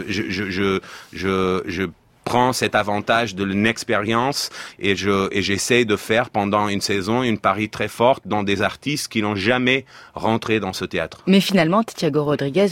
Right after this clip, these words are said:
Speaker 2: vous considérez votre rôle de directeur artistique du théâtre comme une prolongation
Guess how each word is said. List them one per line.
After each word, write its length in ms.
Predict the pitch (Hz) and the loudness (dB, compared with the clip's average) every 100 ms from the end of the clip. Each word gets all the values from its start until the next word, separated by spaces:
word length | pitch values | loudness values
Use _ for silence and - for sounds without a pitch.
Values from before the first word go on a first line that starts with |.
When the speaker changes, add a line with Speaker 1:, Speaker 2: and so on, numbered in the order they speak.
| 147 | 0
Speaker 2:
vous 180 | 156 - - - - | -6 -6 -12 -18 2
considérez 720 | 220 220 - 180 208 190 226 | 4 6 4 6 6 8 6
votre 360 | 196 175 - 160 | 8 4 4 0
rôle 300 | 151 185 185 | 4 6 6
de 100 | 147 | 0
directeur 500 | 139 147 147 - 160 | 0 0 0 0 0
artistique 680 | 147 - 151 - - - 165 | 0 -4 -8 -4 -6 0 0
du 200 | 143 151 | 2 0
théâtre 400 | 165 185 226 - | 2 2 0 2
comme 220 | 185 170 | 4 4
une 140 | 160 | 2
prolongation 1040 | - - 285 262 233 190 185 - 240 262 | 2 4 6 8 8 6 4 2 6 6